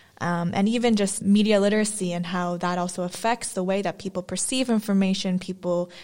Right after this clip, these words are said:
decipher truth, et cetera, et cetera. So I just wanted to hear your thoughts about this and how you see how we can go forward with this as communications only continue to evolve and spread as quickly as they do.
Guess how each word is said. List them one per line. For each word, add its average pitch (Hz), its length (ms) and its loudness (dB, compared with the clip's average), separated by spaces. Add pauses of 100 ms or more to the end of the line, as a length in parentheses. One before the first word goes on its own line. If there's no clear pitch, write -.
(120)
decipher 240 520 0
truth, 185 500 -4
et 185 80 -10
cetera, 175 300 -2
et 170 100 -8
cetera. 165 400 -8 (440)
So 226 200 0
I 240 60 2
just 262 100 -2
wanted 427 160 -4
to - 60 -16
hear 269 100 -2
your 226 160 -2
thoughts 214 460 -2
about 175 300 -2
this 170 360 -4
and 180 340 -2 (360)
how 277 480 -2
you 247 880 -6 (160)
see 254 600 -4 (320)
how 220 200 2
we 220 120 4
can 202 560 0 (120)
go 247 160 4
forward 240 460 4
with 190 240 0
this 180 240 -2 (100)
as 202 180 0
communications 240 600 -2
only 208 200 0
continue 214 460 2
to 202 160 -4
evolve 190 680 0
and 185 220 2
spread 190 440 0
as 185 140 0
quickly 214 420 -4
as 190 180 -2
they 180 140 -2
do. 180 400 -4